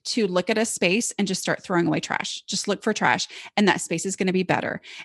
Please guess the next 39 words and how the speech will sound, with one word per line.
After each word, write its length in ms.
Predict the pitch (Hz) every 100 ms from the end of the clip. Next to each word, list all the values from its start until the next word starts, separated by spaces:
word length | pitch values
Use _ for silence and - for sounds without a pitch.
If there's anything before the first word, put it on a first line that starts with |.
| -
And 180 | 196 185
that 280 | 170 170 -
is 140 | 185
gonna 140 | - 175
make 160 | 170
it 80 | -
less 240 | 180 170 185
overwhelming, 520 | 175 170 160 147 143
which 140 | 160
means 180 | 190 170
the 80 | 185
next 300 | 208 233 -
time 220 | 294 247
I 60 | 190
go, 200 | 175 170
there 120 | 220
might 180 | 247 285
only 200 | 294 320
be 120 | 339
two 240 | 339 359
pieces 320 | 294 - - 180
of 80 |
trash 340 | - - 196 -
instead 300 | 254 - 277
of 160 | 285
fifteen 400 | 277 214 - 151
pieces 320 | - - - -
of 120 | 170
trash. 260 | 277 285 - - - -
And 200 | 254 254
then 120 | 262
I'll 140 | 247
be 160 | 226 -
able 200 | 190 196
to 80 | 185
move 180 | 180 175
to 180 | - -
easy 200 | 254 240
stuff 400 | - 208 202